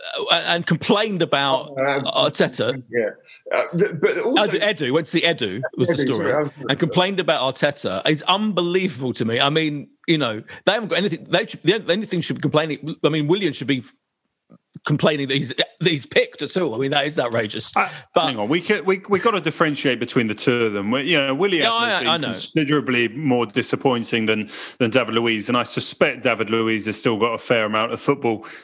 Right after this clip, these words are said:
Speaker 3: to play for us this season, and, and possibly Willian,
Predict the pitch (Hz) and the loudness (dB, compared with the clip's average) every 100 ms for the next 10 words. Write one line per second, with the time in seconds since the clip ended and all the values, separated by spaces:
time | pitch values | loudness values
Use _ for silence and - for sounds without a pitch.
0 | - - 131 120 - 113 101 120 104 - | -6 0 2 0 0 0 0 -2 -2 0
1 | 113 104 110 117 120 135 113 - - 147 | 0 0 0 0 0 -2 -4 -8 0 0
2 | - 107 107 107 110 104 101 107 98 | 0 -2 0 0 0 0 -2 -2 -6